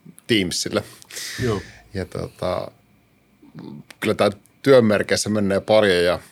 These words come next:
Speaker 1: sitten kun kotona, niin grillaillessa ja perheen kanssa enimmäkseen.
Speaker 2: Joo, ihan, ihan perus. Ja, tota, hei, jos joku kuuntelee tätä, ja, tota, ää, milloin kuuntelee, niin ihan kontekstia luodakseni, niin kuudestoista viidettä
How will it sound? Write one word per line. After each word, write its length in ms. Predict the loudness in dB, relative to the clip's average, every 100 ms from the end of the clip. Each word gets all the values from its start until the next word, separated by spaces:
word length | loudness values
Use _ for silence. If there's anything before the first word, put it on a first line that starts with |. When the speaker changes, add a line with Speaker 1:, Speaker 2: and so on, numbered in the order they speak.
| _ -6
Speaker 1:
sitten 300 | -6 -6 -4
kun 160 | -4
kotona, 400 | -2 0 2 0
niin 180 | -2 -4 -10 -12
grillaillessa 720 | -2 0 2 2 0 -2 -2
ja 120 | -2 -4 _
perheen 360 | -4 -4 -4 -6
kanssa 300 | -6 -6 -6
enimmäkseen. 560 | -4 -6 -6 -10 -10 -8
Speaker 2:
Joo, 180 | -8 -8 -10
ihan, 180 | -4 -2 0
ihan 180 | 0
perus. 420 | 0 -2 -2 -6 -14 -14 -12 -10 -2
Ja, 80 | 0
tota, 300 | 2 2 2 2
hei, 160 | 2 2
jos 160 | 2
joku 160 | 2 4
kuuntelee 400 | 4 4 4 2
tätä, 400 | 2 2 2 0 -6 -16
ja, 240 | -10 -8
tota, 260 | -8 -6 -2
ää, 680 | -2 -2 -6 -2 -2 -2 -4 -6
milloin 260 | 0 0 2
kuuntelee, 460 | 2 4 2 2
niin 280 | 2 0 -2 -8 -18 -20 -12
ihan 280 | -8 -8 -8 -8 -8 -6 -6 -6 -8 -10 -8
kontekstia 500 | -2 0 -2 -4 -2
luodakseni, 640 | 0 -2 -4 -6 -6 -4 -2
niin 200 | -4 0
kuudestoista 500 | 0 -2 -6 -8 -2
viidettä 580 | 0 0 -2 -6 -8